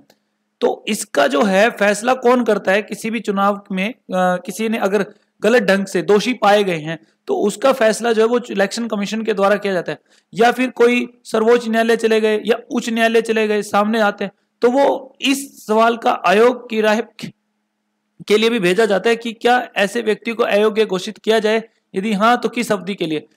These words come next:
अगर उसने कोई भ्रष्ट आचरण किया है, <coughs> लगता है ज्यादा ही खांसी हो रही है, <coughs> सॉरी।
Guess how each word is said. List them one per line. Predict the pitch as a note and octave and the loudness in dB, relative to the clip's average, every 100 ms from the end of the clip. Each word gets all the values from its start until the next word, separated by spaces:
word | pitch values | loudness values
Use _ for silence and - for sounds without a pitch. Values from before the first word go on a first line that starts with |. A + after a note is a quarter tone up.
| _ | _
अगर | F#3 G#3 A#3 | -2 0 0
उसने | G#3+ A3 | 0 -2
कोई | A3 G#3 | 2 2
भ्रष्ट | E3+ G#3+ G#3+ | 4 2 2
आचरण | G3 G3 G#3+ G#3 | 0 0 -4 -4
किया | G#3 G#3 | 0 0
है, | G3 G3 | 0 -6
<coughs> | - - _ - - - F3 - _ _ _ _ _ _ _ _ _ _ - _ - - - C4+ - - - G#3 C#3 - _ _ _ _ _ _ - _ - | -18 -20 _ -14 -10 -6 -8 -8 _ _ _ _ _ _ _ _ _ _ -20 _ -8 -4 -2 -2 -2 -10 -6 -4 -6 -8 _ _ _ _ _ _ -20 _ -16
लगता | C#3+ D#3 | -4 2
है | |
ज्यादा | D3+ C3+ | 2 2
ही | D#3 | 0
खांसी | C3+ C3 | -4 -8
हो | C3+ | -8
रही | - | -6
है, | C3 _ - | -10 _ -14
<coughs> | - G3 B3+ | -4 -2 -4
सॉरी। | - _ - - | -10 _ -14 -12